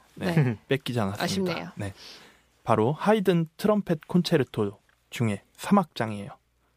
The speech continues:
Speaker 1: 사실 일 악장은 정말 좋은데 모두 많이 이 악장을 알고 계실 것 같아서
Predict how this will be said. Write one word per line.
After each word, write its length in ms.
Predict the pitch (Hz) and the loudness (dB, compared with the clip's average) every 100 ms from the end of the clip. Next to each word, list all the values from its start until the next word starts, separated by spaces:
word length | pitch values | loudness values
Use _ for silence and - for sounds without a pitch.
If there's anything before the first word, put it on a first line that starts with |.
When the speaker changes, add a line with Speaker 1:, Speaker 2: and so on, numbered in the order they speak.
| _ _ _ - | _ _ _ -4
Speaker 1:
사실 320 | 165 170 156 185 | -2 -2 -2 -2
일 100 | 202 | -2
악장은 420 | - 170 147 131 | 0 0 0 -2
정말 360 | 131 127 139 | -2 0 0
좋은데 720 | - 117 113 104 147 127 127 - _ _ _ _ _ | -2 -2 -2 -2 -6 -4 -4 -6 _ _ _ _ _
모두 320 | - 120 123 117 | 0 2 2 2
많이 360 | 110 120 113 _ - | 2 2 -2 _ -8
이 180 | 123 117 | -2 0
악장을 400 | 107 - 117 107 | 0 0 0 0
알고 320 | 104 113 120 | 0 0 0
계실 240 | 110 110 113 | -2 -6 -4
것 140 | 104 | -4
같아서 540 | - - 120 - 123 | -6 -8 -6 -6 -8